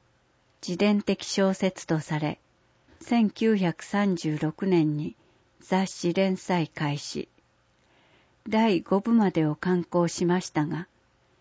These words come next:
千九百五十五年に七十歳で亡くなり、未刊に終わります。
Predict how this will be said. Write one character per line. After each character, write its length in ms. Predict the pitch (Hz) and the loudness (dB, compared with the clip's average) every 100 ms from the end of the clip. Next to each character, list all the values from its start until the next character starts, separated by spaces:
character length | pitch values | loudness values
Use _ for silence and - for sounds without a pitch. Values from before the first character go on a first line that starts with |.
| _ | _
千 340 | - 240 226 | 0 2 2
九 260 | - 233 214 | 2 2 2
百 340 | 180 160 165 | 2 -2 -2
五 180 | 170 190 | 0 0
十 260 | 190 220 190 | 2 0 2
五 140 | 175 | 2
年 300 | 185 190 185 | 4 4 4
に 160 | 180 - | 2 2
七 320 | 180 196 214 | 2 2 0
十 140 | 220 | -2
歳 360 | 220 - 165 156 | -8 -6 -4 -2
で 200 | 156 156 | 0 2
亡 160 | 160 165 | 0 0
く 100 | 175 | 2
な 160 | 170 | 2
り、 220 | 160 165 - _ _ _ - | 2 -2 -4 _ _ _ 0
未 160 | 185 | 0
刊 320 | - 202 196 | 4 4 4
に 140 | 190 190 | 4 4
終 140 | 165 | 2
わ 120 | 160 | 2
り 120 | 156 156 | 4 2
ま 160 | 156 | 2
す。 220 | - - | -4 -16